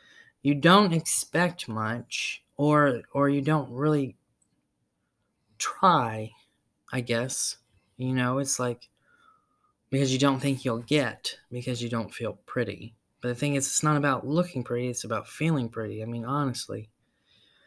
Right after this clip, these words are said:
Um, and that's why it's so awful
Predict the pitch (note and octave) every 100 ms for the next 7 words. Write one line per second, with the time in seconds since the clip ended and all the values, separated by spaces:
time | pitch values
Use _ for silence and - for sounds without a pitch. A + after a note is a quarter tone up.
0 | _ _ _ C3+ C3+ B2 A2+ A#2 - _
1 | _ _ _ _ _ _ _ _ _ _
2 | - C3 C#3 D3 - B2+ A#2+ G#2 - C#3+
3 | C3+ A#2 B2+ D3 - G#2+ -